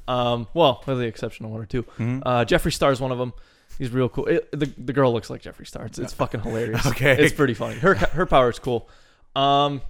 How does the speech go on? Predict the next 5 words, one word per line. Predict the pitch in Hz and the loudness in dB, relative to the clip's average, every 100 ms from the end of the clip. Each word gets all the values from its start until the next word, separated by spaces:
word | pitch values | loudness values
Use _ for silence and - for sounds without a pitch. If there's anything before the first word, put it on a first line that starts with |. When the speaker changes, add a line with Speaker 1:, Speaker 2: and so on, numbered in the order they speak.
| - - _ - - - | -12 -20 _ -20 -8 2
Speaker 1:
overall, | 180 165 160 147 143 - _ | 4 8 8 8 6 -4 _
phenomenal | - - 170 135 135 123 | -16 -4 2 4 4 -2
sequel. | - 131 131 123 - | -4 -6 -4 -6 -4
Speaker 2:
Yeah. | 107 107 - - - - | -2 -2 -4 -20 -10 0
Speaker 1:
Um, | 143 139 139 139 131 | 4 4 2 -2 -8